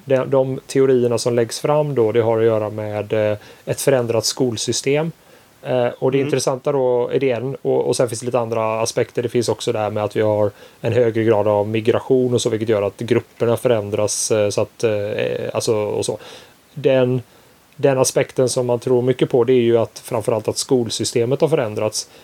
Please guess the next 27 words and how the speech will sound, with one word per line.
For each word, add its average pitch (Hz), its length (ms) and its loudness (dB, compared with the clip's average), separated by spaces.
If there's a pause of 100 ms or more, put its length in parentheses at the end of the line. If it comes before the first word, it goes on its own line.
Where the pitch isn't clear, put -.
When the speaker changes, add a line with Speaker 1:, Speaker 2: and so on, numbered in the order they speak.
(140)
Speaker 1:
För 135 100 -2
att, 117 140 2
så - 240 0
att 117 80 -2
skolsystemet, 123 1040 2 (840)
mm, 135 260 -2 (240)
poängterar 135 760 4
inte 147 220 2
längre, 107 680 0 (480)
eh, 110 380 0
saker 113 380 0
som 110 160 -6
har 113 200 -2
med 113 120 -2
I 123 260 0
Q 160 220 -2
att 156 60 4
göra. 123 280 0 (380)
Eh, 120 260 2
utan 117 220 2
det 117 60 2
är 120 40 6
Speaker 2:
Mm. 117 120 0
Speaker 1:
viktigare 120 440 0
att 117 60 2
samarbeta 113 880 -2
kanske. 107 580 -4